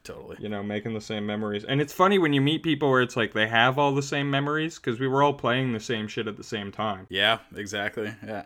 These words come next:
Speaker 1: yeah. It all, it all means slightly different things 'cause of the, the setting. But, yeah, we all have it in common. We're all playing the same stuff.
Speaker 2: Mm-hmm. But what, uh, why I wanted you to get you on the podcast is 'cause I know you actually, like, a lot of the people I have on,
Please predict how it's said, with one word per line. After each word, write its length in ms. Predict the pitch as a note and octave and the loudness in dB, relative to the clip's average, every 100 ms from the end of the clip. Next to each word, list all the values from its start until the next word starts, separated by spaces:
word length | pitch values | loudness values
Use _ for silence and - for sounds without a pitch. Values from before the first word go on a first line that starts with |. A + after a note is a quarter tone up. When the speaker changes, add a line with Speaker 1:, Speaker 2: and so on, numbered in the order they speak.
| - | 2
Speaker 1:
yeah. 240 | D3 C#3+ C#3+ | 2 2 2
It 120 | C#3+ | 6
all, 240 | D#3+ D#3 C#3+ | 8 8 4
it 300 | C#3+ C#3 C#3 | -2 0 2
all 100 | D3 | 2
means 400 | C3+ C3+ C3 C3 | 4 2 0 -2
slightly 380 | C3+ B2 A2+ | -2 0 -2
different 380 | A2+ A2+ A#2 G#2 | -4 -4 -6 -6
things 340 | A2+ A2+ C3+ - | -4 -2 -4 -2
'cause 200 | B2+ G#2+ | -2 -2
of 80 | |
the, 280 | G2+ G2 F#2 - - | -4 -4 -6 -12 -10
the 140 | G#2+ | -6
setting. 420 | - G2+ A2 C#3+ | -4 -4 -2 -2
But, 160 | A2+ G2+ | -2 -2
yeah, 180 | G#2+ G2 | -2 -2
we 160 | G#2+ | -2
all 160 | G#2 G2+ | -2 -4
have 140 | G2+ | -4
it 80 | G2 | -6
in 160 | F#2+ F#2+ | -6 -6
common. 340 | G2 G#2+ G2 | -8 -6 -8
We're 140 | G2 | -6
all 80 | G2 | -8
playing 240 | F#2+ G2+ F#2 | -8 -10 -10
the 80 | F2 | -10
same 220 | G2 G2 | -10 -10
stuff. 240 | G#2 F#2+ | -8 -8
Speaker 2:
Mm-hmm. 380 | G#2 A#2+ B2 A2+ - - - | -6 -6 -4 -4 -8 -20 -4
But 240 | D3 C#3+ - | 2 2 4
what, 180 | D#3 F3 | 8 12
uh, 360 | F3 E3 D3+ - | 12 12 8 2
why 380 | C3 C#3 D#3+ E3 | 2 8 10 10
I 80 | F3 | 10
wanted 340 | E3+ F3 D#3 C3 | 8 4 2 2
you 120 | D3+ | 0
to 180 | - C3+ | 0 0
get 140 | A#2 | 2
you 120 | C#3 | 2
on 100 | D3+ | 2
the 60 | C#3+ | 0
podcast 580 | C3 G#2+ G#2 G2+ G2 F#2+ | 2 0 0 -2 -2 -6
is 120 | G#2+ | -4
'cause 260 | B2 A2 | 0 0
I 140 | A2 A#2+ | 0 2
know 160 | C3 | 4
you 220 | C3+ A#2+ A#2 | 6 6 6
actually, 540 | A#2 - A#2+ A2 G#2+ | 6 4 0 0 0
like, 160 | C3+ C3+ | 4 6
a 40 | |
lot 200 | D3+ D#3+ | 6 6
of 20 | |
the 100 | D3 | 6
people 200 | D3 C3+ B2 | 2 4 6
I 80 | |
have 180 | A#2+ A2+ | 6 6
on, 380 | A#2 A2+ A2 | 6 4 2